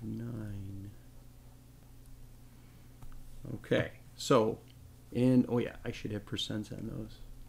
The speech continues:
Okay, what does this mean?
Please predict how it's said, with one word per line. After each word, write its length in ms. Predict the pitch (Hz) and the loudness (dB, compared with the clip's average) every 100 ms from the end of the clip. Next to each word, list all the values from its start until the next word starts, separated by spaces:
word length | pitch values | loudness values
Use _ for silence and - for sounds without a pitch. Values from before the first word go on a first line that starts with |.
| - - - - - - - - - - - - - | -14 -14 -12 -12 -10 -12 -12 -14 -14 -16 -16 -18 -10
Okay, 160 | 104 123 | 0 2
what 260 | 110 135 226 | 4 6 6
does 180 | 202 | 6
this 240 | 151 156 - | 4 4 6
mean? 540 | 117 127 110 98 92 | 10 10 10 6 2